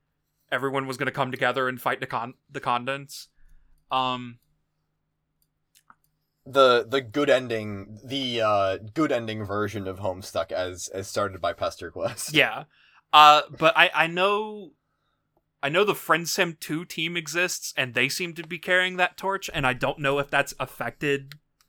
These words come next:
Speaker 1: What Pumpkin's
Speaker 2: I
Speaker 1: plans.
Speaker 2: I did not know there was a Friend Sim Two in the works.
Speaker 1: Yeah,
Speaker 2: That's crazy.
Speaker 1: y-, yeah,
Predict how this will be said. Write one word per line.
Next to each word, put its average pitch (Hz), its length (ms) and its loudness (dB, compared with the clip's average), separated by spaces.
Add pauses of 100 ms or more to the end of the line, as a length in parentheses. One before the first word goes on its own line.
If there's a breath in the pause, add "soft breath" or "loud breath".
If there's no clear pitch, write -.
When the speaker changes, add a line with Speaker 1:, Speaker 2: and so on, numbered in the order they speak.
(520)
Speaker 1:
What 135 320 -4
Pumpkin's 143 480 -4
Speaker 2:
I - 40 -2
Speaker 1:
plans. 170 680 2 (800)
Speaker 2:
I - 80 2
did 127 140 0
not 117 160 4
know 117 80 4
there 120 120 4
was 120 100 2
a 113 60 -2
Friend 120 200 4
Sim 123 140 -6
Two 165 160 -4
in 107 60 -2
the 87 80 -4
works. - 280 -12
Speaker 1:
Yeah, 156 140 2
Speaker 2:
That's 151 100 2
crazy. 107 440 2
Speaker 1:
y-, 156 160 -20
yeah, 165 160 4